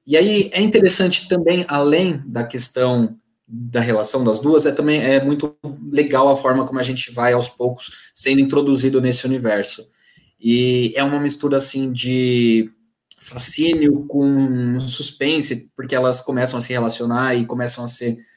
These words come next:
julgadas por todo mundo em volta. Só que a maneira que o Sebastian desenvolve tudo isso é muito bonito e,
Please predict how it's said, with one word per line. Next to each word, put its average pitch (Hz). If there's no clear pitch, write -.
julgadas 117
por 113
todo 120
mundo 117
em 117
volta. 110
Só -
que 151
a 175
maneira 170
que 196
o 120
Sebastian 117
desenvolve 120
tudo 127
isso 127
é 151
muito 147
bonito 127
e, 123